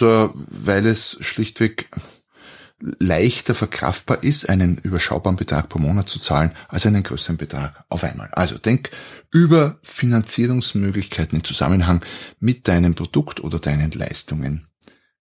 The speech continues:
nach. Und es könnten daraus ganz interessante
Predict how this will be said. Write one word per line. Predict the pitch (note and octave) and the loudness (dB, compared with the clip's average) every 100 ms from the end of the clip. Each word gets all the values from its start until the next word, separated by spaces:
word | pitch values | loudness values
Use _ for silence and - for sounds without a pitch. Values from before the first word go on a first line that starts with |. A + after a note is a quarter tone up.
| _ | _
nach. | B1+ G1+ E2 - - | -6 -4 -6 -8 -4
Und | E2+ | -4
es | D#2 - | -4 -4
könnten | - D3 D#3 | -2 -2 0
daraus | G2+ D#2 D2 E2+ - - | 0 2 2 2 0 -2
ganz | F#2+ G2+ | -2 0
interessante | D3 - B2 - D2 - E2 | -2 0 0 0 0 2 0